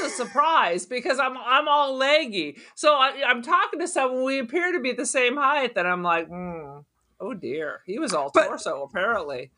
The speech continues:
Speaker 2: we're
Speaker 1: <laughs>
Speaker 2: exactly. We're going down this weird bird walk, but I also remember
Speaker 1: We, we
Speaker 2: many
Speaker 1: discuss
Speaker 2: times
Speaker 1: small men.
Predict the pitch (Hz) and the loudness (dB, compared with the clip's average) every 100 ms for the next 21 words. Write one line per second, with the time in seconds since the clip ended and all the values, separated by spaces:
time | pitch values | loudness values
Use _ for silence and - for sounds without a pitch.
0 | _ - 320 - 381 285 294 339 247 226 | _ -14 -10 2 4 4 4 2 0 -4
1 | - 208 156 160 151 185 285 370 294 233 | -2 -2 2 2 2 2 2 4 4 4
2 | 208 190 131 156 175 160 113 160 165 147 | 2 2 -2 0 0 0 -6 -2 0 0
3 | 139 139 - 196 247 285 277 247 - 220 | 0 0 0 2 4 6 4 2 0 2
4 | 185 180 170 165 160 160 - 175 208 233 | 2 2 2 2 2 2 0 0 2 4
5 | 269 226 - 339 320 - - 285 302 302 | 4 0 -2 0 0 -2 -10 -2 2 4
6 | 302 294 277 269 262 202 139 147 165 | 4 0 -6 -4 -4 -6 -10 -18 -20